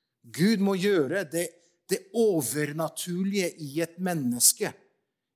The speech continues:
i å kjenne seg kallet, i å kjenne seg dratt imot evangeliet, imot det som blir forkynt.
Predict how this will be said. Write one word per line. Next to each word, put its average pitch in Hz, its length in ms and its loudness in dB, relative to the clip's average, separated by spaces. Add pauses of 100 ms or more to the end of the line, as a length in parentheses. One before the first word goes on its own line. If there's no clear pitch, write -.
(120)
i 143 80 0
å 143 60 0
kjenne 143 460 0
seg - 220 0 (100)
kallet, 185 640 -4 (880)
i 127 80 -4
å 135 40 0
kjenne 143 360 2
seg 160 240 2 (200)
dratt - 460 -4 (480)
imot 165 540 0
evangeliet, 143 880 -2 (380)
imot 147 460 -2
det 139 160 0
som 143 160 -4
blir 139 140 -10
forkynt. - 720 -10